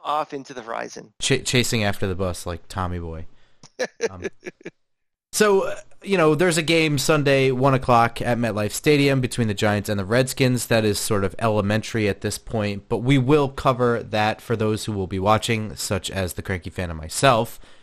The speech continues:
Speaker 2: Um, in the meantime, we'll cover the news that happened basically between Wednesday morning and t-, right, right now, Thursday night,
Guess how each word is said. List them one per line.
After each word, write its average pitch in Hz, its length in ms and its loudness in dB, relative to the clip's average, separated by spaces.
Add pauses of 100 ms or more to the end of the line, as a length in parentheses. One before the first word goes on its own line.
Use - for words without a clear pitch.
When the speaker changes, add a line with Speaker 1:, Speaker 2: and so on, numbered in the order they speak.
(300)
Speaker 2:
Um, 107 500 -2 (1300)
in 143 140 4
the 147 80 8
meantime, 131 460 6
we'll 113 100 4
cover 113 480 2 (300)
the 107 80 -6
news 120 320 2
that 110 100 0
happened 107 380 0 (140)
basically 117 480 0
between 104 420 -4
Wednesday 110 400 2
morning 104 460 0
and 92 260 -4 (280)
t-, - 260 -10
right, 101 340 -6
right 113 140 2
now, 107 180 4
Thursday 110 440 2
night, 98 440 2